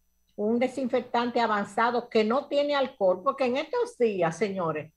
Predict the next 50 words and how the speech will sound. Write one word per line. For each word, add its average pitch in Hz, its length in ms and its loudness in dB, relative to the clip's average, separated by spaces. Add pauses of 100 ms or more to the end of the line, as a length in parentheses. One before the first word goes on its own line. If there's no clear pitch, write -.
(200)
ahora 226 360 4
que 294 100 4
dicen 285 320 -2
que 254 120 -2
no 247 180 -2
tiene 254 240 -2
alcohol, 160 500 -4 (440)
o 277 100 2
yo, 294 480 6
yo, 302 320 6
uno 302 180 0
dice 294 320 -2
que 247 320 2
esto 247 320 0
se - 220 -4
contradice, 202 800 0
que 220 160 2
ya 233 120 4
uno 240 160 2
no 226 120 0
sabe 214 280 0
qué 214 100 -2
es 202 40 0
lo 196 120 0
que 190 100 2
va 175 180 4
a 175 200 2
usar. 240 440 0 (640)
Ustedes 285 420 6
saben 330 240 6
que 311 120 2
le 302 100 -2
mandaron 277 400 2
a 302 80 -2
uno 311 160 0
a 285 60 2
lavarse 254 440 2
las 233 300 -2
manos 339 400 -2
y 285 40 2
a 240 80 4
echarse 247 440 2
alcohol 240 640 6
y, 233 560 0
y 226 40 2
manita, 208 480 -2
qué 196 120 -2
sé 202 160 -6
yo 190 180 0
qué. 330 260 2